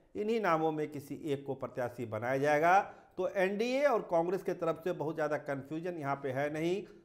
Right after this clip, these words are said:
दो नाम एनडीए के तरफ से हैं, प्रिंस राज और महेश्वर हजारी का, और जो कांग्रेस के तरफ से है, वो नाम हम आपको बता चुके हैं, बीके रवि हैं, डॉक्टर अशोक राम हैं और अनीता राम हैं। इन्हीं के बीच जो है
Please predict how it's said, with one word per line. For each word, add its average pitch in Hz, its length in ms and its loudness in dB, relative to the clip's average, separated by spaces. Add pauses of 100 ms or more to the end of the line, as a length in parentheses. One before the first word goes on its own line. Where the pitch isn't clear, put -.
(120)
दो 185 280 6
नाम 190 300 4 (920)
एनडीए 220 340 4
के 233 140 0
तरफ 202 300 2
से 214 80 4
हैं, 214 340 0
प्रिंस 151 260 -4
राज 180 280 8 (320)
और 139 200 2
महेश्वर 143 400 0
हजारी 160 460 4
का, 208 220 6 (480)
और 147 240 6
जो 135 240 2 (140)
कांग्रेस 202 340 4
के 202 120 0
तरफ 180 280 0
से 196 100 2
है, 214 480 2 (180)
वो 139 200 0
नाम 147 300 2
हम 127 160 -4
आपको 131 260 -2
बता 131 280 0
चुके 165 240 -8
हैं, 165 260 -2
बीके 135 300 -4
रवि 135 260 0
हैं, 180 380 2 (340)
डॉक्टर 127 240 -4
अशोक 170 420 0
राम 175 260 4
हैं 196 320 2
और - 280 -4
अनीता 113 340 -6
राम 160 240 0
हैं। 202 260 0 (200)
इन्हीं 202 280 2
के 247 180 2
बीच 202 460 2
जो 139 180 2
है 151 600 4